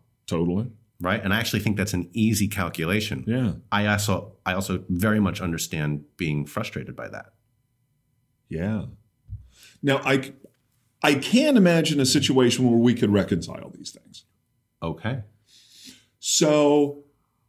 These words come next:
Speaker 1: restitution in criminal law is a way that the courts make you pay back something that you took that you shouldn't have taken.
Speaker 2: Mm-hmm.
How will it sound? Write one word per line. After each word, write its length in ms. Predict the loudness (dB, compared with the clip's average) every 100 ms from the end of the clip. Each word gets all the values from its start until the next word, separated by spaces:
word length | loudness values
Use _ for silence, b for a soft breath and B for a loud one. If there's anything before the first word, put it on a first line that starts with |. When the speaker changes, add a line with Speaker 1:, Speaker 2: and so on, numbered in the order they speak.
| _ _
Speaker 1:
restitution 1500 | 2 4 4 2 2 2 2 2 4 6 4 4 4 2 -2 0
in 240 | 4 6
criminal 520 | 4 2 2 2 2 0
law 520 | -2 -4 -4 -8 -10 _ _ _ _ _ _ _ _ _ _ -2
is 160 | 2 4
a 40 |
way 260 | 4 4 4
that 160 | 2 0
the 80 |
courts 400 | -4 0 2 2
make 240 | 0 0 2
you 100 | 0
pay 320 | 0 -2 0
back 420 | 0 0 -2 -4
something 560 | -2 2 2 4 4 4
that 180 | 2 4
you 160 | 4
took 580 | 4 2 2 2 -4 -18 _ _ -4
that 180 | -2 2
you 100 | 2
shouldn't 320 | 2 -2 -2
have 140 | -4
taken. 520 | -4 -4 -4 -8 -10 -6
Speaker 2:
Mm-hmm. 280 | -4 0 -2